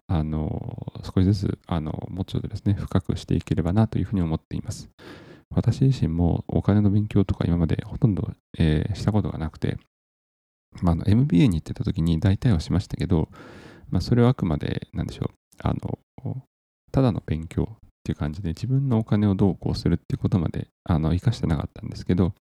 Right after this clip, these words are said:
あの、そんなエムビーエーの知識とか全然関係なくいらないので、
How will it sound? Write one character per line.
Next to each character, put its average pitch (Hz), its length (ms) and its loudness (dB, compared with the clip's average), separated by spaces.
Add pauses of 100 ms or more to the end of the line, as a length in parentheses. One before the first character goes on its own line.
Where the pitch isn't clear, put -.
(640)
あ 95 80 2
の、 92 100 4
そ - 140 0
ん 123 40 2
な 117 80 2
エ 107 60 4
ム 117 100 4
ビ 135 120 2
ー - 20 4
エ - 20 4
ー 104 40 4
の 92 80 4
知 - 120 -4
識 - 140 -6
と - 60 -2
か 78 100 0
全 95 100 4
然 101 80 2
関 117 280 -4
係 113 160 -2
な 107 120 0
く - 200 -6
い 95 80 0
ら 104 100 6
な 101 160 4
い - 60 -2
の - 100 -6
で、 85 300 -4